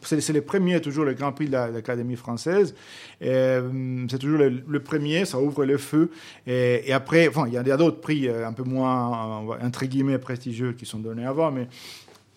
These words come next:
il y a, c'est la, les prix de la, de l'Académie. Et ensuite, il y aura les, les, les,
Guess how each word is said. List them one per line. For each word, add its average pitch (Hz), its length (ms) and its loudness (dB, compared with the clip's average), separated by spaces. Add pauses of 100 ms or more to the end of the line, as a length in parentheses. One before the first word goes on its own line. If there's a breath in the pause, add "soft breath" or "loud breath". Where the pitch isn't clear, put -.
(140)
il 180 140 -2
y 165 100 4
a, 143 60 4
c'est 143 140 -2
la, 127 160 -2
les 120 100 -6
prix 131 160 -8
de 123 60 -4
la, 117 300 -6
de 113 60 -12
l'Académie. 123 540 -2
Et 214 100 10
ensuite, 180 440 4
il 135 80 -6
y 135 80 0
aura 151 280 6
les, 127 220 0
les, 120 180 -4
les, 113 300 -8